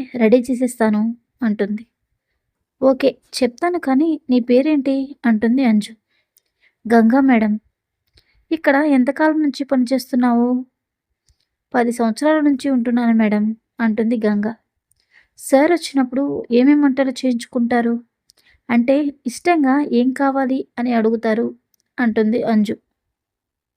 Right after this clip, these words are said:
"సిద్ధు సారు వెజ్ ఎక్కువ తింటారు మేడం, వెజ్లో ఏం చేసినా ఇష్టంగానే తింటారు," అంటుంది. "అవునా? సరే అయితే ఈరోజు వంట నేను చేస్తాను,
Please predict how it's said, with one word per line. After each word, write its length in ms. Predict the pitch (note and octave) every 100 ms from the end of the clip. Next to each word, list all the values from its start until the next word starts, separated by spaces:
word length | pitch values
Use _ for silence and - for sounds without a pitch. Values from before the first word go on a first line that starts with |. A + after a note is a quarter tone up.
| _ _ _ _ _ _
"సిద్ధు 360 | - C4+ A3 E4+
సారు 320 | E4 C4+ C#4+ D4+
వెజ్ 300 | A3+ A3+ A#3+
ఎక్కువ 220 | D#4 D4
తింటారు 420 | C4+ A#3 A3 G#3+
మేడం, 260 | G#3 G3+ G3+ G#3 G#3 _ _ _ _ _
వెజ్లో 420 | C4+ B3+ A3 C4+ C#4+ C#4+
ఏం 160 | A#3+ A#3
చేసినా 360 | A#3 C#4 - C4+
ఇష్టంగానే 540 | C#4+ B3+ C4 A#3+ A#3+ A#3+
తింటారు," 440 | A#3+ G#3 G#3+ G#3 - -
అంటుంది. 460 | G#3 F#3+ G#3 G#3+ - _ _ _ _ -
"అవునా? 300 | A3+ A3+ A#3 A3+ E4 _ _ _ _ -
సరే 320 | - B3 C4
అయితే 280 | B3 A#3+ A3+ - _ -
ఈరోజు 380 | B3+ C4 C#4+ C#4 D#4+
వంట 260 | B3 A#3+
నేను 300 | D4+ C4 A#3+
చేస్తాను, 540 | B3 B3 A#3 B3+ A#3